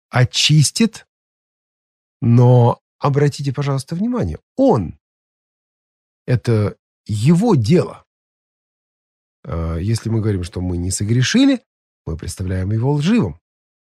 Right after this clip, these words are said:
Давид говорит: «Да, я согрешил. Я каюсь пред Тобой, я прошу у Тебя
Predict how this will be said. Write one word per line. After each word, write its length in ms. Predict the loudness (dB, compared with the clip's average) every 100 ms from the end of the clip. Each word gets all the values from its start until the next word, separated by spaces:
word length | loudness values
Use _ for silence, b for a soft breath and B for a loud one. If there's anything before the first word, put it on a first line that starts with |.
| _ _
Давид 280 | 0 4 4
говорит: 400 | 4 2 2 -2 -4
«Да, 440 | 0 2 4 4
я 360 | 2 0 0 -2
согрешил. 840 | -4 -6 -4 -6 -4 -2 -2 -4 _ _ _ _ _ _ _ -12
Я 400 | -6 -2 -2 -2
каюсь 460 | -2 0 2 -2
пред 200 | -4 -8
Тобой, 400 | -4 -4 -2 -2
я 260 | -2 -4 -4 _ _ _ _ _
прошу 440 | -2 0 0 -2 0
у 160 | 0
Тебя 480 | 0 -2 -2 -2 -2